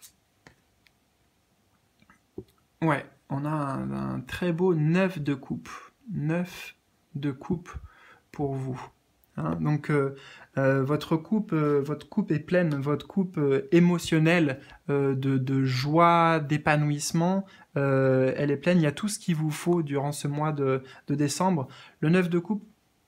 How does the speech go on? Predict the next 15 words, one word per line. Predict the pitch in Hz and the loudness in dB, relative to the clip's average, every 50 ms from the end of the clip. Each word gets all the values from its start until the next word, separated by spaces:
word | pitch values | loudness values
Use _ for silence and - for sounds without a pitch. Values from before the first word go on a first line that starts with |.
| _ _ _ _ _ _ _ _ _ _ _ - - | _ _ _ _ _ _ _ _ _ _ _ -14 -10
c'est | - - - 196 196 202 202 196 | -6 0 4 4 6 4 4 0
traditionnellement | - - 170 165 160 - - 160 151 156 165 175 185 | 0 0 0 0 0 0 0 2 2 4 4 4 4
la | 175 147 139 | 4 2 2
carte | 143 - 175 175 175 - - 160 | 2 2 2 2 2 0 -2 -2
des | 143 135 135 131 127 | 0 2 2 2 2
souhaits, | 127 - - - - - 165 170 165 165 - - - - - _ - | 2 0 -2 -2 0 4 4 4 4 2 -2 -10 -20 -20 -20 _ -6
des | 147 135 139 135 | -2 -2 0 0
souhaits | 135 - - - 185 190 202 | -2 -4 -2 2 4 4 4
qui | 196 - 147 | 2 -2 -6
sont | - - - 151 151 147 147 143 135 | -6 -2 -2 -2 0 0 0 0 0
réalisés, | 131 135 156 156 156 151 147 147 147 139 131 135 131 131 131 - - - - - - 139 | 0 0 2 2 4 2 2 0 0 0 0 0 0 0 -2 -8 -20 -20 -20 -10 -4 -2
euh, | 135 139 135 135 135 | 0 2 2 2 2
d'un | 135 143 147 147 | 2 2 2 2
sentiment | - - 185 175 170 - - 180 180 180 190 196 196 202 190 | 2 2 0 0 0 0 0 2 2 4 4 4 4 4 2
de, | 165 165 151 147 147 143 143 143 143 | 2 2 2 2 2 2 2 0 0